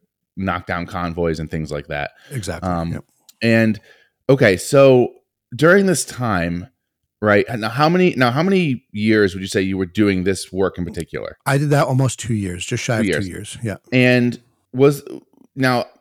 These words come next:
Speaker 1: you've become since then extremely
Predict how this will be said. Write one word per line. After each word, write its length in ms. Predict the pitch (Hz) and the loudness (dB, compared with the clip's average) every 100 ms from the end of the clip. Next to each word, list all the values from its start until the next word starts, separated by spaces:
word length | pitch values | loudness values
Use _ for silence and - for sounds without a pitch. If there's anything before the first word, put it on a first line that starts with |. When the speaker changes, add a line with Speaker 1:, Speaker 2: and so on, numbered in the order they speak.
| _ _ _ _ _ | _ _ _ _ _
Speaker 1:
you've 360 | 123 127 160 | -6 -2 -2
become 400 | 143 135 131 120 | -2 -2 0 0
since 280 | 117 120 113 | 0 -2 -2
then 280 | - 87 87 | -2 -2 -2
extremely 1000 | 87 - - 123 127 123 120 113 107 | -4 -10 -6 0 2 2 2 2 0